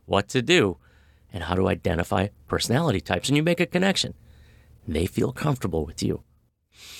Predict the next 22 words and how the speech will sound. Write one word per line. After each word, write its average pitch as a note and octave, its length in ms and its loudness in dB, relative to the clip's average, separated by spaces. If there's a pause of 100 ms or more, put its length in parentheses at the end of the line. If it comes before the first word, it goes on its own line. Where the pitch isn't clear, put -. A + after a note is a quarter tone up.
(240)
And A#2+ 120 2
you C#3+ 120 0
ask D#3 240 2
the D3 80 0
right D3 180 0
questions D#3 420 0
with C3 120 0
spin E3+ 280 0
selling, D#3 400 0 (340)
and F2+ 100 0
it E2+ 120 -4
doesn't A#2 260 0
take D3 180 0
long C#3 260 2
before G#2+ 240 2
they G#2 140 2
understand C3 540 2 (340)
they've - 140 -6
got - 160 2
a E3 40 4
real D3 240 4
challenge C#3+ 560 -2